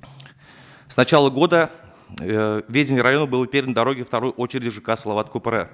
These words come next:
Очистка снега осуществляется регулярно дорожными службами. Работу коммунальных служб в круглосуточном режиме отслеживали сотрудники администрации и руководители подразделений исполнительного комитета. Контроль качества уборки снега на дорогах, внутриквартальных проездов, чистоты тротуаров, парковочных карманов.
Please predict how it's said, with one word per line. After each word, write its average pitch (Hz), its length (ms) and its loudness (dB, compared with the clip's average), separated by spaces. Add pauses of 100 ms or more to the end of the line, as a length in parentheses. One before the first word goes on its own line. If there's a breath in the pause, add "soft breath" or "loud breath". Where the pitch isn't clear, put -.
(540 loud breath)
Очистка - 460 0
снега 151 260 0
осуществляется 127 400 -2
регулярно 120 400 0
дорожными 113 360 -4
службами. 95 460 -10 (880 loud breath)
Работу 131 380 4
коммунальных 143 400 2
служб 156 260 -2
в - 40 -20
круглосуточном 139 420 -2
режиме 139 300 0
отслеживали 139 500 -2
сотрудники 123 400 -4
администрации 120 640 -4
и 120 80 -2
руководители 127 440 -4
подразделений 120 540 -4
исполнительного 110 540 -4
комитета. 110 440 -6 (1000 loud breath)
Контроль 143 360 4
качества 151 320 0
уборки 135 260 2
снега 120 260 -2
на 120 60 0
дорогах, 143 380 0
внутриквартальных 123 500 -2
проездов, 139 380 -4
чистоты 107 320 -10
тротуаров, 139 420 -2
парковочных 113 480 -4
карманов. 127 420 -2